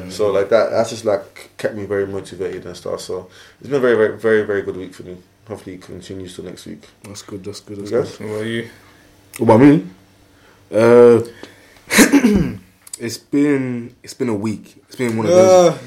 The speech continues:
Speaker 1: It is. It's been one of those weeks, man. Like, um, not drastically bad, but just a lot of things going on, man. Like, um, not my most optimal week, I'll say, man. Like,
Speaker 3: Mm.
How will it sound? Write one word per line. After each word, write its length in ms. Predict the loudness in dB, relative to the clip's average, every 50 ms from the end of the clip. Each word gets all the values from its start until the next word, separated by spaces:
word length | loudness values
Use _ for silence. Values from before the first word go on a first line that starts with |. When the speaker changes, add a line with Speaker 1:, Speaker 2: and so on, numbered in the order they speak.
| -20 -14 _ -6
Speaker 1:
It 120 | -4 -2
is. 120 | -2 -2 -2
It's 120 | -2 -4
been 140 | -2 -2 0
one 100 | 0 2
of 60 | 2
those 200 | 2 2 0 0
weeks, 200 | -4 -8 -12 -12
man. 220 | -12 -12 -10 -8 -8
Like, 200 | -10 -10 -12 -14 -20 _ _ -4
um, 540 | -2 0 0 0 0 -2 -2 -4 -6 -10 -14 _ _ _ _ _ _ _ _ _ _ _ -8
not 420 | -4 -2 -2 -2 -2 -6 -12 -16
drastically 580 | -6 -4 -2 -2 -2 -4 -10 -12 -10 -8 -8 -8
bad, 480 | -6 -4 -2 0 0 -2 -2 -4 -8 -18 -20 _ _ _ _ _ _ _ _ _ _ _ _ _
but 440 | -8 -6 -6 -6 -6 -8 -10 -14 -16
just 180 | -16 -12 -10
a 40 | -8
lot 140 | -8 -8 -8
of 80 | -10
things 180 | -12 -12 -12 -12
going 220 | -10 -12 -10 -10
on, 180 | -10 -10 -10 -12
man. 240 | -14 -16 -18 -18 -18
Like, 240 | -18 -18 -18 -18 -18
um, 340 | -18 -16 -18 -18 -20 -20 -20 _ _ _ _ _ _ _ _
not 160 | -4 -4 -4
my 100 | -2 -4
most 320 | -4 -4 -4 -4 -6 -8 -10
optimal 440 | -12 -12 -10 -10 -12 -10 -10 -10 -10
week, 220 | -12 -12 -14 -16
I'll 140 | -18 -20 -20
say, 240 | -18 -18 -18 -18 -18
man. 240 | -18 -20 -20 -20 -20
Like, 100 | -18 -18
Speaker 3:
Mm. 140 | -18 -20 -20